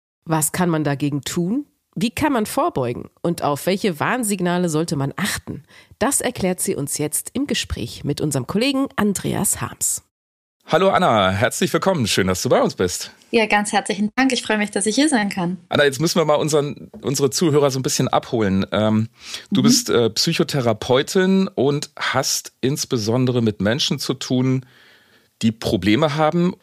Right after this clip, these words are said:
Speaker 2: und mitunter sogar dann berufsunfähig werden. Ist das erstmal soweit richtig ausgedrückt?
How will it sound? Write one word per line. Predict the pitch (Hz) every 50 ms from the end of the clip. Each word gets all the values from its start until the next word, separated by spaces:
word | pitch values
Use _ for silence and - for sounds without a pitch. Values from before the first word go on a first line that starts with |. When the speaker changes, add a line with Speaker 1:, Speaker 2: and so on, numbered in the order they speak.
| -
Speaker 2:
und | - 127 135 139 143 139 - - - - _ _ _ _ - _
mitunter | 120 131 127 - - 131 151 151 151 143
sogar | 131 120 127 117 127 120 123 131
dann | 120 113 117 123 120 113 - _ _ _
berufsunfähig | 107 123 120 107 127 127 - - - - 82 90 95 92 87 - - - 98 87 85 85 82 - - - -
werden. | 80 90 85 - 78 80 -
Ist | - - -
das | 147 139 -
erstmal | - 139 - - 139 131
soweit | 127 139 139 131 123 120 123 110
richtig | 113 107 - - 127 - - -
ausgedrückt? | 131 - - - - - _ _ - - -